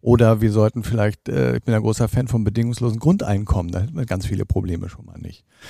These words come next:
Was ganz interessant war in unserem Zusammenhang war, wir haben eine Art zu produzieren, äh, mit Jan-Georg Schütte als Regisseur, wo wir, äh, improvisierte, äh, Serie drehen, die heißt Kranitz. Dort haben wir immer eine Drei-Tage-Woche.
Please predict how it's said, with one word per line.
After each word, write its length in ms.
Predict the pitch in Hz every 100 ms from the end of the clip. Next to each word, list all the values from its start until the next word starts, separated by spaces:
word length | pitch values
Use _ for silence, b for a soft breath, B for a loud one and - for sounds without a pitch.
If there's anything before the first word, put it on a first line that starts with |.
| B -
Was 160 | 131
ganz 200 | 123 123
interessant 600 | 127 117 107 131 185 208
war 100 | 175
in 80 | 135
unserem 300 | 156 160 160
Zusammenhang 480 | - 143 135 131 120
war, 200 | 123 120
wir 100 | 113
haben 160 | 120 117
eine 280 | 113 110
Art 200 | - 104 _ _ _ -
zu 140 | 131
produzieren, 760 | - - 113 - - 190 180 -
äh, 260 | 131 123 120
mit 180 | 113
Jan-Georg 460 | 113 113 117 110 -
Schütte 320 | 151 156 -
als 160 | 120 123
Regisseur, 520 | 110 110 - 147 147
wo 140 | 120
wir, 220 | 120 110 104 B B B B -
äh, 240 | 113 117
improvisierte, 1300 | 123 - 123 120 110 123 151 - 120 113 110 131 113
äh, 40 | 107
Serie 360 | 131 156 78
drehen, 240 | - 127 123
die 100 | 107
heißt 220 | 101 -
Kranitz. 640 | 104 117 151 180 165 -
Dort 280 | - 104 - -
haben 160 | 110 127
wir 80 |
immer 120 | 123 120
eine 140 | 120
Drei-Tage-Woche. 800 | 110 117 - 123 117 82 - -